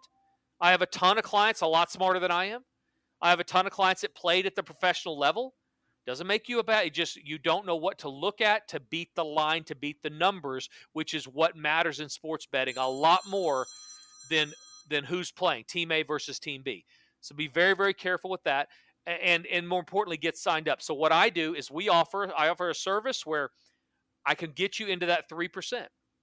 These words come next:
of people that actually make money betting on sports. I'm not the only person that does, but I'm very, very good at this, and I pass along the exact games that I'm gonna bet to you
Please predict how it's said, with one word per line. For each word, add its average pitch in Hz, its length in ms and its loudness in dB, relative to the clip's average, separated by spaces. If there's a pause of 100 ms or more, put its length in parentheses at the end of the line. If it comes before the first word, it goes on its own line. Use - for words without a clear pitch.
(120)
of 156 180 0
people 180 280 -4
that 170 140 2
actually 170 580 -2
make 139 300 -4
money 170 240 -2
betting 160 300 2
on 170 100 0
sports. 185 340 -6
I'm 143 140 -2
not 151 180 0
the 170 80 -2
only 160 120 -2
person 165 380 -2
that 156 100 -8
does, 180 420 0 (480)
but 151 140 4
I'm 156 260 4
very, 175 240 4
very 196 180 0
good 202 220 2
at - 140 -4
this, 139 280 -6
and 156 140 -2
I 151 200 0
pass 196 400 2
along 180 360 2
the 170 140 -6
exact 156 500 0
games 175 300 -4
that 196 160 -2
I'm 156 240 0
gonna 226 240 -4
bet 208 400 0 (680)
to 190 120 -6
you 190 440 -2